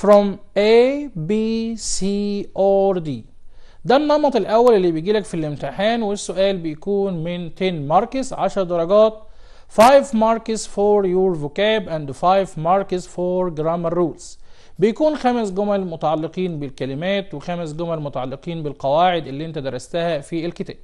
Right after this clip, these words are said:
أهم حاجة في السؤال إن حضرتك بتقرأ السؤال بالراحة وتترجمه وتكون ريلاكس جدًا، وهتفتكر إن شاء الله وهتجاوب كل الأسئلة بسهولة جدًا. نشوف نمبر وان،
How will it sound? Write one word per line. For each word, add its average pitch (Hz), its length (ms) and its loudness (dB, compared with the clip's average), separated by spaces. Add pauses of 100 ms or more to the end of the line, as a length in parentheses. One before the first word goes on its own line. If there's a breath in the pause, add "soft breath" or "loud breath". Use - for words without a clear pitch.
(1000 soft breath)
أهم 294 300 4
حاجة 277 320 4
في 208 100 0
السؤال 202 440 2
إن 180 200 -2
حضرتك 175 460 0
بتقرأ 196 640 2
السؤال 165 420 -2
بالراحة 180 520 0
وتترجمه 185 680 -2
وتكون 165 380 -4
ريلاكس 170 480 0
جدًا، 190 440 -2
وهتفتكر 180 580 -6
إن 156 80 -8
شاء 151 220 -4
الله 190 400 2 (340 loud breath)
وهتجاوب 185 640 0 (120)
كل 175 200 -2
الأسئلة 160 560 -4
بسهولة 151 520 -6
جدًا. 123 280 -10 (640 soft breath)
نشوف 254 280 2
نمبر 208 340 6
وان، 247 380 4